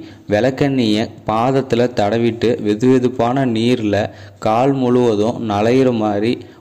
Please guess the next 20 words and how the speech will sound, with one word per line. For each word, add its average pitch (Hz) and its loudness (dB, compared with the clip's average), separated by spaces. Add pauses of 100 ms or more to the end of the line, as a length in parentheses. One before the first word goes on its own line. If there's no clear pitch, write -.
ஒரு 117 2
அஞ்சு 117 0
to 139 0
பத்து 120 -2
நிமிஷம் 120 -4
வரையும் 113 0
வச்சுருக்கணும். 101 -4 (280)
இப்படி 120 0
செஞ்சுட்டு 143 0
வர்றது 120 2
மூலிமா 120 -2
பார்த்திங்கன்னா, 104 -4 (340)
உடல் 123 0
உஷ்ணத்தால் 131 0
ஏற்படுற 110 -2
உள்ளங்கால் 131 0
எரிச்சல் 117 0
வந்து 104 -2
சீக்கிரமாகவே 120 0
குணமாகும். 101 -2